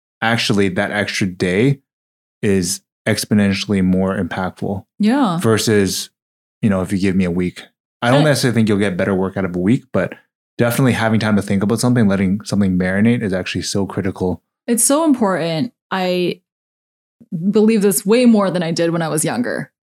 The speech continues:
Speaker 2: I think when I was younger, I was like, "Oh, I can make good work quick."
Speaker 1: Do you think it's because the complexity has changed? Like, the problems are more
Speaker 2: Possibly.
Speaker 1: complex now.
Speaker 2: I mean, that's a very nice way to put that I have more complex things in front of me.
Speaker 1: Well, it's just, like, by virtue of, like,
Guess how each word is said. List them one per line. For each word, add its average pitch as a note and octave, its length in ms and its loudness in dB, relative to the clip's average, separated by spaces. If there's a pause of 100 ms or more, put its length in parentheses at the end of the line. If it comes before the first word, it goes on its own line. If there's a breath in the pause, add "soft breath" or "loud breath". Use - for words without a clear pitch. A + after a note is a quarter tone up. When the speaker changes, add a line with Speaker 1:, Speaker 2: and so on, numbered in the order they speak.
(160)
Speaker 2:
I G3 60 -4
think G#3 200 4
when A3 120 2
I F#3+ 140 0
was E3 140 -2
younger, F3+ 360 2
I D3+ 140 -2
was E3 120 -4
like, D#3 340 -4
"Oh, E3+ 40 0
I F3 120 0
can G#3 180 2
make D3+ 400 -6 (120)
good E3 180 2
work C#3+ 240 -4
quick." - 440 -8 (140)
Speaker 1:
Do C#3 120 2
you D3+ 120 4
think D#3 200 2
it's C#3 100 2
because A#2 320 0
the G#2+ 80 -2
complexity G2+ 800 -2
has F2+ 200 -4
changed? F#2 640 -2 (380 loud breath)
Like, A3+ 120 0
the G#4 100 2
problems - 280 2
are - 60 2
more F#3+ 120 4
Speaker 2:
Possibly. B3+ 140 0
Speaker 1:
complex - 440 -2
now. F#2+ 380 -2 (340)
Speaker 2:
I A3 100 -2
mean, A#3 160 4
that's G#3+ 280 0
a E3 260 -2
very F#3+ 280 0
nice F3+ 320 -2
way F3 140 0
to F3 100 -2
put F3 420 -4
that E3+ 120 -4
I E3 120 -4
have F3 180 -2
more E3+ 200 -4
complex E3+ 520 -4
things F3 200 -2
in E3+ 100 -6
front F#3+ 240 -2
of F3 60 -2
me. E3+ 300 -2
Speaker 1:
Well, G2+ 200 0
it's G2 80 -2
just, G#2+ 180 -2
like, G2+ 180 -2
by G#2 120 0
virtue G#2 360 0
of, F#2+ 120 -4
like, G2 240 -2